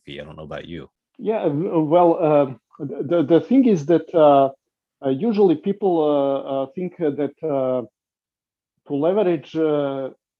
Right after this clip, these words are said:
Speaker 2: business, S A P Business Technology Platform, you have to be on S four hana.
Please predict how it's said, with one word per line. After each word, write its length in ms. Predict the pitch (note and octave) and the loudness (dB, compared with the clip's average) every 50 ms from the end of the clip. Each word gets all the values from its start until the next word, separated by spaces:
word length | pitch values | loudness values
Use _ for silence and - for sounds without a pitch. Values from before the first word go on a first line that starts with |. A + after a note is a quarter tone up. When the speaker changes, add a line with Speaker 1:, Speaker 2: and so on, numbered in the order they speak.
| _ _ _ B2+ | _ _ _ -10
Speaker 2:
business, 320 | D#3+ F#3+ F3 F3 E3+ E3 D#3+ D#3+ E3+ | -10 -8 -4 -2 -2 0 0 -2 -2
S 60 | E3 | -2
A 60 | G3 D#3+ | -6 -6
P 120 | - F#3 | -6 -6
Business 380 | D#3+ D3 F#3 F#3 F3+ E3+ - - | -4 -4 -4 -2 -2 -4 -4 -4
Technology 420 | D#3 D3 - F3 F3 E3 D3 D3+ | -6 -4 -2 -2 -2 -2 -2 -6
Platform, 540 | - - _ D3 D3 D#3 - - D#3 C3+ C3+ | -10 -6 _ 0 0 0 0 -4 -6 -4 -2
you 100 | D#3 F3+ F3+ - | -4 -4 -2 -4
have 160 | G3+ G3 G3 | -6 -6 -6
to 80 | - E3 | -10 -10
be 180 | C#3 E3+ E3 D#3+ | -4 -2 0 0
on 260 | D3+ C#3 C#3 C#3 C#3 C#3+ | 0 0 -2 -4 -4 -4
S 180 | C#3 C#3+ C#3+ | -4 -4 -4
four 180 | - C#3+ C3+ - - | -6 -10 -10 -10 -6
hana. 280 | - C#3 C3 B2+ A#2 - | -6 -4 -4 -4 -6 -10